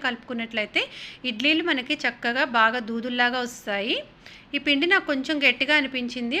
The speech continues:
అందుకని కొంచెం వాటర్ వేసుకొని ఇలా మిక్స్ చేసుకున్నాను. ఈ పిండితోటి కేవలం ఇడ్లీలు మాత్రమే కాకుండా దోశకి కూడా ఇదే పిండి వాడుకుంటారండి. ముందు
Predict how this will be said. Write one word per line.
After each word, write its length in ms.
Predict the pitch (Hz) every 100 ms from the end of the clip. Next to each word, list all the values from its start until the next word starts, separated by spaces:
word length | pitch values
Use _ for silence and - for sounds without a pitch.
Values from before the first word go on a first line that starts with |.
| 381
అందుకని 280 | 285 277 285
కొంచెం 280 | 262 247 277 240
వాటర్ 300 | 226 233 294 262
వేసుకొని 520 | 247 - 269 269 571 - - - - 262
ఇలా 100 | 269 254
మిక్స్ 200 | 247 -
చేసుకున్నాను. 640 | 240 240 - 202 202 208 226 - - - - - - 285
ఈ 40 | 294
పిండితోటి 540 | 294 285 339 359 349 403 494 320
కేవలం 300 | 294 294 320 277 240
ఇడ్లీలు 300 | 233 277 277
మాత్రమే 340 | 262 254 247 254 254
కాకుండా 340 | 226 240 254 254
దోశకి 420 | 240 254 311 311 294
కూడా 180 | 285 359 277 247
ఇదే 160 | 262 269
పిండి 200 | 277 262 233
వాడుకుంటారండి. 840 | 220 220 226 220 214 208 202 370 605 - - - - - - -
ముందు 160 | 262 262